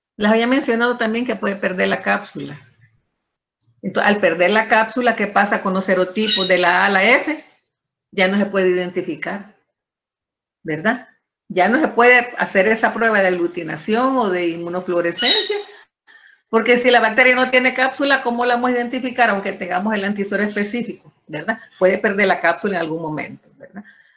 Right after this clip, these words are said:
Y las cepas, decía yo, que son iridiscentes, que cuando usted pone la placa de cultivo reflejan aquel destello como arco iris, una cosa bien bonita, una luz tra-, reflejada.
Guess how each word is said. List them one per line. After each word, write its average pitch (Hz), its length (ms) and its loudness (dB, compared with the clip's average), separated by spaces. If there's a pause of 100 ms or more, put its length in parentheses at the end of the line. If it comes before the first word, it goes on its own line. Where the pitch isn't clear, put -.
(800)
Y 311 380 2 (480)
las 214 240 0
cepas, 277 360 4
decía 233 320 2
yo, 202 300 0 (420)
que 208 100 2
son 233 220 2
iridiscentes, 240 1080 0
que 214 160 -2
cuando 202 220 -2
usted 202 380 -2
pone 208 260 -2
la 196 140 -2
placa 208 240 -2
de 202 120 -2
cultivo 208 500 -2
reflejan 208 760 -2 (200)
aquel 202 320 0
destello 214 640 2
como 180 200 0
arco 196 300 0
iris, 277 320 -2
una 226 160 -2
cosa 240 220 0
bien 226 160 0
bonita, 214 480 0
una 208 220 2
luz 208 240 0
tra-, 208 360 0
reflejada. 214 920 0